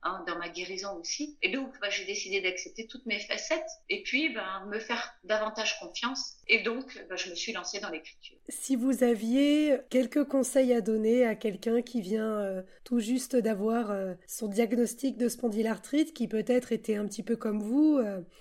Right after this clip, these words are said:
Speaker 2: euh, choqué et perdu à ce moment-là, qu'est-ce que vous auriez envie de dire, euh, à ces personnes ?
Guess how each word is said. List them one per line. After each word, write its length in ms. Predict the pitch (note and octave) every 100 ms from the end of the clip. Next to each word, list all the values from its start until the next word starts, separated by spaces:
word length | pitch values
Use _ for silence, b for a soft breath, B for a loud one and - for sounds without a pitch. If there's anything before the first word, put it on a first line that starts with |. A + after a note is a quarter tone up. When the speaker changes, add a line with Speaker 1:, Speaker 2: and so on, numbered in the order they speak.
| -
Speaker 2:
euh, 260 | G3 F#3+ F#3
choqué 1000 | - A3 - C4 C4+ C4+ C4+ B3 G3+
et 60 | F#3
perdu 540 | F#3+ A#3 A3+ G#3 C#4
à 60 | C4
ce 120 | -
moment-là, 360 | G3+ G3+ G#3+ D4 -
qu'est-ce 160 | C4 B3+
que 100 | D#4+
vous 220 | C#4 B3
auriez 240 | A#3+ A#3+
envie 240 | A#3+ A3+ B3
de 60 |
dire, 280 | G3 A#3+ A#3+
euh, 200 | G#3+ F#3+ F#3 - -
à 140 | G#3
ces 160 | G3+ A3+
personnes ? 580 | G#3+ G3 - G#3 F#3